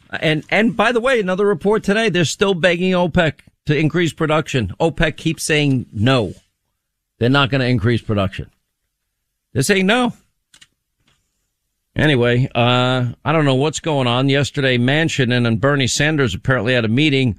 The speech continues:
"We're talking." That's all they said. "We're talking. Here, you want a picture? Hey, we're talking." Then they both got in their cars. Biden is meeting with the, the Radical Socialist Caucus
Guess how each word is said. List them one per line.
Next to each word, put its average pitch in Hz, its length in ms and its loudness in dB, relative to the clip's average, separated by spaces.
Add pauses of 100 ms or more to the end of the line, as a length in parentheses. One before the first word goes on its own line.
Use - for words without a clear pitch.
(160)
"We're 135 140 0
talking." 139 540 -2
That's 107 180 -10
all 131 120 -2
they 123 100 0
said. 110 100 2
"We're 127 140 0
talking. 131 440 -2
Here, 139 140 0
you 120 160 0
want 135 160 0
a - 20 -2
picture? 151 400 -2
Hey, 110 340 2
we're 139 140 0
talking." 139 520 -2 (320)
Then 131 120 -6
they 131 80 -2
both 117 220 -2
got 123 180 -2
in 107 60 -2
their 110 100 2
cars. 101 560 -2 (1200)
Biden 143 320 0
is 120 160 0
meeting 139 360 2
with 127 180 -2
the, 120 260 -2
the 110 120 -4
Radical 131 500 0
Socialist 123 760 -2
Caucus 120 800 -2